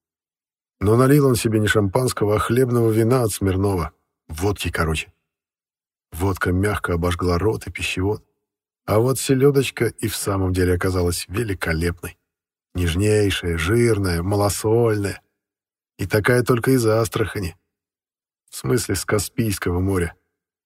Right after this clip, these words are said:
Вот черт их там разберет с этим Каспием. Любая рыба оттуда в разы вкуснее аналога из других.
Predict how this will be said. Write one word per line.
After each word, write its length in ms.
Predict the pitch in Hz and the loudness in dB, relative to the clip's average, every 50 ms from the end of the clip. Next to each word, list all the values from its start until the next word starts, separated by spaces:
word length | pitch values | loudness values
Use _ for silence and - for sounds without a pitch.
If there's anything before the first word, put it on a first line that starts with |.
| _ - | _ -2
Вот 260 | 104 131 135 - - | 0 0 0 0 -2
черт 380 | - - - 151 143 113 - | -4 0 4 4 4 4 2
их 100 | 117 - | 0 0
там 180 | - - 104 104 | 2 2 2 2
разберет 440 | 104 101 101 104 113 110 104 98 - | 2 2 2 2 4 4 4 2 2
с 40 | 110 | 0
этим 200 | 92 101 101 92 | 0 0 0 2
Каспием. 560 | - 120 110 95 - - 92 82 82 80 - _ _ _ _ _ | 2 2 2 0 0 -2 -2 -2 -2 -4 -10 _ _ _ _ _
Любая 540 | - 92 113 120 117 123 139 139 139 139 139 | 0 2 2 4 4 4 4 6 6 6 6
рыба 300 | 139 143 139 123 120 113 | 6 4 4 4 2 2
оттуда 300 | 107 - - 107 101 107 | 2 0 -2 0 0 0
в 100 | 95 101 | 2 4
разы 320 | 113 123 123 113 107 143 147 | 4 4 4 4 4 4 2
вкуснее 500 | - - 143 135 - - 139 135 123 120 | 4 2 0 0 2 4 4 6 6 6
аналога 440 | 120 123 131 127 117 110 107 113 | 4 4 2 4 4 4 4 4
из 100 | 110 104 | 2 2
других. 440 | 107 117 120 120 110 95 82 - - | 2 0 0 0 0 -4 -6 -6 -12